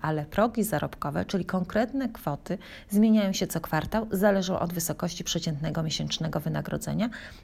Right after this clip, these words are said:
a na bieżąco można je śledzić na stronie internetowej Zakładu Ubezpieczeń Społecznych.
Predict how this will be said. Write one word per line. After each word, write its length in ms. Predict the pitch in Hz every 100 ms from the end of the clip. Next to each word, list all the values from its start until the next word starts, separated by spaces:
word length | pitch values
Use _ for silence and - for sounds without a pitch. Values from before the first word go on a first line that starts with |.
| -
a 60 |
na 140 | 320 359
bieżąco 480 | 185 175 175 202 226
można 360 | 180 196 202
je 200 | 165 165
śledzić 560 | - - 151 165 185 -
na 120 | 156
stronie 420 | 147 - 165 156
internetowej 600 | 147 147 147 143 151 151
Zakładu 400 | 147 143 - 147
Ubezpieczeń 500 | 143 139 - 143 -
Społecznych. 580 | 143 - 139 - - -